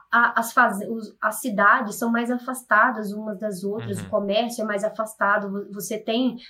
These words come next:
Speaker 1: uma conservação da natureza muito grande, então ali não é um ambiente interessante de comércio, entendeu? O
Speaker 2: Uhum.
Speaker 1: gado, pra sair dali, pra ir pro abate, é, anda muitos quilômetros, e isso não é
Speaker 2: Sim.
Speaker 1: bom.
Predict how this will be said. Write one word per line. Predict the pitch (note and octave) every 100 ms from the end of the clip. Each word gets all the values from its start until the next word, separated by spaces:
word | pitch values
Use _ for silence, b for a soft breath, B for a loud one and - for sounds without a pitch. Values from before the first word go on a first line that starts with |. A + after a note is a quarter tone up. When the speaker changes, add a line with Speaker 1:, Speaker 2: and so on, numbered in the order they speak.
| _
Speaker 1:
uma | G#3+ G#3+
conservação | A#3+ B3 A#3+ A3+ G#3+ G#3 - A#3+
da | A#3
natureza | A3 G#3+ A3 G#3+
muito | A3+ A3+ B3+
grande, | A3 A3 A#3 A3
então | - C4+ D4+
ali | A#3+ G#3+ C4+
não | C4 B3+
é | A#3+
um | D#4+ D4+
ambiente | C4 G#3+ A3 A3+ A#3 A#3
interessante | - G#3 G3 G#3+ G#3+ G3
de | G3
comércio, | G3 F3 E3+ F3+ - G#3
entendeu? | G3+ - F3 A3 G#3 F3+ _ _ _ -
O | G#3
Speaker 2:
Uhum. |
Speaker 1:
gado, | G3 G#3+ C4 A#3
pra | A3+ G#3+
sair | G#3+ G3+ A3+ A#3+
dali, | A#3+ G3+ G#3 G#3
pra | - F#3+
ir | F#3+
pro |
abate, | F#3+ F3+ G3+ A#3 A3+ G#3 F3+ B B B -
é, | G#3+ G#3 G#3 G3+
anda | A3+ C4+ C4+ A3 G#3+
muitos | G3 G3 G3 G#3+ B3 C#4 C4+ -
quilômetros, | A3+ G#3 G3+ G3 F3 F#3+ G3
e | G#3+
isso | A3+ B3 A#3
não | A3+ B3+
é | G#3
Speaker 2:
Sim. |
Speaker 1:
bom. | F3 E3 E3+